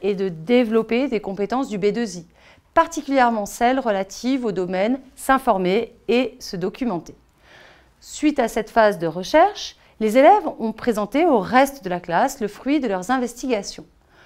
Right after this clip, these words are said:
L'objectif de cette séance était de faire valider par les autres élèves la fiche documentaire et de s'assurer que toutes les informations étaient mentionnées.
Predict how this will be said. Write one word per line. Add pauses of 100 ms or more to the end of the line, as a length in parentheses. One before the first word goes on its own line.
(300)
L'objectif
de
cette
séance
était
de
faire
valider
par
les
autres
élèves
la
fiche
documentaire (320)
et
de
s'assurer
que (220)
toutes
les
informations (440)
étaient
mentionnées.